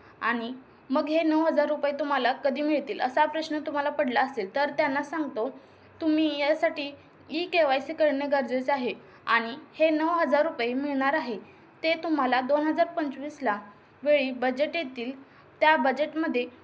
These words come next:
प्रधानमंत्री नरेंद्र मोदी घोषणा करतील, मग हे नऊ हजार तुम्हाला मिळणार आहे. परंतु नक्की आहेत रेशन कार्ड धारकांसाठी थोडं थांबावे असे सांगण्यात आले आहे. तर मित्रांनो, अ, तुम्हाला जर ह्याची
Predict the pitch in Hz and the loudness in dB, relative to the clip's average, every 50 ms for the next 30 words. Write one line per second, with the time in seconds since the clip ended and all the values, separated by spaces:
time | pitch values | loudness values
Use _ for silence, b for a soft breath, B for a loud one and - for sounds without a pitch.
0 | B - - 302 294 254 302 320 330 339 349 339 320 311 302 311 285 294 302 294 | B -4 0 2 2 4 4 2 2 0 -2 -4 -4 -4 -4 -4 -4 -2 -2 0
1 | 262 302 277 294 302 285 311 311 311 320 294 254 294 302 262 302 320 302 311 - | 0 0 0 -2 -4 -4 -2 0 0 0 0 -2 -4 -4 -2 -2 -2 -2 -2 -2
2 | 269 285 277 311 285 285 - 233 226 254 262 294 294 311 294 320 330 330 320 311 | -4 -2 0 -2 -2 -2 -4 -6 -4 -4 -4 -4 -2 -2 -2 -2 0 0 0 0
3 | 311 294 294 262 285 285 - 311 294 277 277 262 269 294 294 - B B B B | 0 0 0 -2 -2 -4 -4 -4 -2 0 0 2 2 0 -2 -4 B B B B
4 | B B B - 285 302 302 285 294 285 302 294 277 226 202 - - 254 262 285 | B B B -4 -2 0 0 2 2 4 4 2 2 -2 -4 -4 -4 -2 -2 -2
5 | 285 277 - 294 311 311 311 - - 302 320 349 349 339 311 240 262 277 294 285 | -2 -2 -2 0 0 -2 -2 -4 -6 -2 0 2 4 4 2 2 0 -4 -4 -4
6 | - B B B B B B 269 294 294 294 339 330 339 330 330 320 311 330 320 | -6 B B B B B B 2 2 2 2 0 -2 0 0 2 2 2 2 2
7 | 330 320 - - 294 285 285 285 330 311 - - 247 262 262 262 B B B B | 0 -2 -2 -2 -4 -4 -4 -4 -4 -4 -4 -4 -6 -6 -8 -10 B B B B
8 | B B B - 339 339 302 294 302 320 349 - - 349 294 269 285 285 247 226 | B B B 0 4 4 6 6 6 4 4 2 0 -2 2 2 2 2 2 0
9 | - - - 262 254 - 311 311 - 339 320 285 269 254 285 285 285 - - 277 | -2 -2 -4 -6 -4 -4 -4 -4 -2 -2 -2 0 0 0 0 0 2 2 2 2
10 | 262 269 285 285 262 254 208 - - B B B B B B - 285 277 294 311 | 4 2 0 0 -2 -4 -4 -6 -8 B B B B B B -2 -2 0 0 -2
11 | 254 - - 294 311 320 320 294 277 277 311 339 - B B B B B B B | -2 -2 0 2 4 4 4 4 2 0 -2 -4 -6 B B B B B B B
12 | - 254 254 - - 294 294 320 330 339 349 339 302 359 370 381 349 330 339 311 | -4 -4 -4 -2 -2 2 4 4 4 4 4 4 4 6 6 6 6 4 2 2
13 | 277 240 - 330 339 359 | 0 0 -4 -6 -6 -6